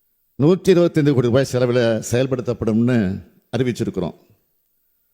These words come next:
மாற்றுத்திறனாளிகள் மெரினா மற்றும் பெசன்ட் நகர் கடற்கரைகளில் கடலுக்கு அருகில் சென்று கடலை கண்டு ரசிக்க சிறப்பு மரப்பாதையை உருவாக்கியிருக்கிறோம். இதுக்கெல்லாம்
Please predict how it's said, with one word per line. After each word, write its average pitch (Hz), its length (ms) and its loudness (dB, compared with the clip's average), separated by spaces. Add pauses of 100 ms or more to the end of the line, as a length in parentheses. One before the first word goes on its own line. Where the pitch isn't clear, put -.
(300)
மாற்றுத்திறனாளிகள் 151 1040 0 (1000)
மெரினா 165 560 2 (140)
மற்றும் 139 340 -2
பெசன்ட் 156 280 0
நகர் 143 180 -4
கடற்கரைகளில் 120 880 -4 (960)
கடலுக்கு 175 540 0
அருகில் 156 340 2
சென்று 151 360 0
கடலை 147 380 0
கண்டு 143 240 -2
ரசிக்க 127 400 -2
சிறப்பு 147 480 -2
மரப்பாதையை 123 680 0 (120)
உருவாக்கியிருக்கிறோம். 107 680 -2 (3000)
இதுக்கெல்லாம் 147 720 -2